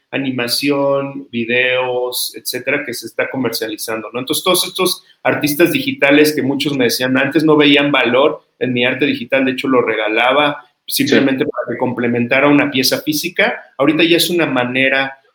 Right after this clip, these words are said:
Speaker 1: este, de monetizarlo. Entonces, este,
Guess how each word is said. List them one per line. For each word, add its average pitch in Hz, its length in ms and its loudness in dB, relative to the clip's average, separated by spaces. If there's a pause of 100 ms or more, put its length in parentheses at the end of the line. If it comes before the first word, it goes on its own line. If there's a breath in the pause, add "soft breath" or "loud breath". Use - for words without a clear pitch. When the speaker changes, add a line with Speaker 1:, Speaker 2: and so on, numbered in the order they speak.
Speaker 1:
este, 107 840 -4
de 117 100 -2
monetizarlo. 120 1040 0 (480)
Entonces, 131 760 0
este, 110 640 -2